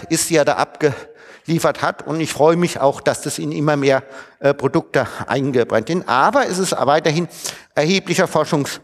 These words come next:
und Entwicklungsbedarf da. Es ist jetzt knapp in der Zeit, aber ich habe Bitcoin angekündigt, deswegen will ich noch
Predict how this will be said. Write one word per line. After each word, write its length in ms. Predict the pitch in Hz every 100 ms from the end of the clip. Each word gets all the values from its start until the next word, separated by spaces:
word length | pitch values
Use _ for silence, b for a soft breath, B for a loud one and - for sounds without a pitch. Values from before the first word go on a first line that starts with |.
| _
und 220 | 143 156
Entwicklungsbedarf 1080 | 147 120 147 110 113 - - 80 71 - -
da. 280 | - - - _ - - _ _ - B B B B
Es 160 | - 156
ist 160 | 220 226
jetzt 200 | 233 -
knapp 220 | 233 233
in 100 | 220
der 120 | 214
Zeit, 220 | - 294
aber 120 | 262
ich 100 | 220
habe 80 | 220
Bitcoin 420 | 214 233 - 220 202
angekündigt, 1400 | 156 277 285 254 - 196 170 175 175 190 185 208 247 -
deswegen 320 | - 185 185
will 100 | 185
ich 160 | 185
noch 220 | 175 170